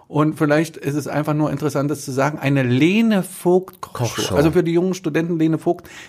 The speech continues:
Speaker 1: die Urmutter der sächsischen Sprache, des,
Speaker 2: Mhm.
Speaker 1: des sächsischen Spaßes,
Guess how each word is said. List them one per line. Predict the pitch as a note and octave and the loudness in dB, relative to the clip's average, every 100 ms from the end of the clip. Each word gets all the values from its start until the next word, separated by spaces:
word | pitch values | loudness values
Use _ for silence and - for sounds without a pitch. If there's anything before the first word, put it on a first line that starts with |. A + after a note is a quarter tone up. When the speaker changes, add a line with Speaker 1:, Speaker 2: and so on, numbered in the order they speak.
| - | -10
Speaker 1:
die | D#3+ - - | -8 -6 -2
Urmutter | E3+ A3 A3+ F#3 E3+ E3 D#3+ B2+ | 2 4 4 4 4 4 2 2
der | A#2+ | 0
sächsischen | C#3 C#3 - B2 B2 | 0 -4 -8 -10 -10
Sprache, | - - A2+ C#3+ D3+ C3 | -10 -6 0 0 0 -2
des, | A#2 G2 | -4 -6
Speaker 2:
Mhm. | E2 F2 | -8 -6
Speaker 1:
des | A2+ | -8
sächsischen | - C3+ - B2 G#2 | -8 -10 -12 -10 -8
Spaßes, | - - - C#3+ D#3+ D#3+ | -6 -4 0 0 2 0